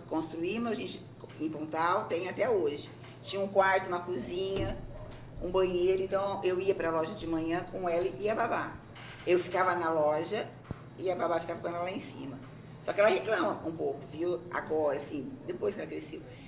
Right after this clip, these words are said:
que eu só ficava trabalhando, não tinha muito tempo pra ela.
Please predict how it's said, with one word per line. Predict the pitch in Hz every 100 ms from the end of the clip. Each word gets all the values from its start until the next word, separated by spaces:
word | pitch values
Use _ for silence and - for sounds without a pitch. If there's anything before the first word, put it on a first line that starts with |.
| -
que | -
eu | 196 180 190
só | - 175
ficava | - 147 147
trabalhando, | 160 170 226 247 220 214 214 214 202
não | 175
tinha | 175 165
muito | 165
tempo | - 170 -
pra | 202 226 226
ela. | 220 220 214 202 202 196